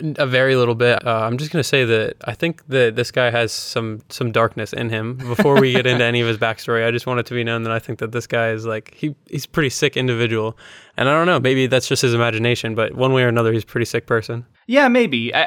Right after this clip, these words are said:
Speaker 2: I, I think, um, there is an interesting discussion to be had about, and this is something that comes up a lot when talking about art, is you can talk about art in its relationship to the author.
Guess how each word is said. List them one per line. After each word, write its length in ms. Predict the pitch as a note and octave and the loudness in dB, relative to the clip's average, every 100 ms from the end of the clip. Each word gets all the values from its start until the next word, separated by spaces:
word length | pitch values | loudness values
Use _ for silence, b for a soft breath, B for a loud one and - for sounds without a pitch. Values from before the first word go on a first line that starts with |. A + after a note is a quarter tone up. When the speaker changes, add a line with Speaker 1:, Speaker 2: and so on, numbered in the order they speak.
| C#3+ | 2
Speaker 2:
I, 100 | D#3 | 0
I 40 | E3+ | 0
think, 180 | B3 G#3 | 0 2
um, 320 | F#3 F3 D#3+ | 2 2 0
there 160 | D#3+ F3+ | 2 2
is 140 | F3+ | 0
an 80 | F3 | -6
interesting 440 | D#3+ D#3 - D3 | -6 -8 -6 -6
discussion 460 | C3 - C3+ - C3+ | -6 -2 -2 -2 -8
to 80 | A#2+ | -8
be 120 | A#2+ | -8
had 280 | A#2+ A#2+ A2+ | -2 -2 -2
about, 520 | A2 G#2+ G#2+ G#2+ - - | -2 -4 -2 -6 -10 -10
and 160 | C3+ | -6
this 160 | D3+ D3+ | -6 -6
is 80 | D3 | -6
something 260 | C#3+ B2+ | -6 -6
that 140 | A2+ A2+ | -8 -8
comes 180 | A#2+ A#2 | -8 -6
up 120 | A2 | -8
a 40 | |
lot 200 | A2+ A2 | -8 -8
when 80 | A2 | -10
talking 180 | A2+ A2+ | -10 -8
about 180 | G#2+ - | -8 -6
art, 280 | A2 G#2 - | -4 -4 -6
is 360 | G#2+ G#2 - - b b b | -10 -10 -14 -20 b b b
you 140 | C3+ C3+ | -12 -8
can 100 | D#3 | 0
talk 160 | D#3+ | 0
about 220 | D3+ D3 C3 | 2 0 2
art 160 | C3 | 0
in 80 | B2+ | 0
its 200 | B2 A#2 | -8 -6
relationship 600 | B2 A#2 B2+ A#2 B2 A#2 | -6 -6 -6 -6 -8 -8
to 180 | - B2 | -10 -10
the 120 | A2 | -6
author. 380 | G2+ C3 F#3+ G3+ | -4 -2 -4 -8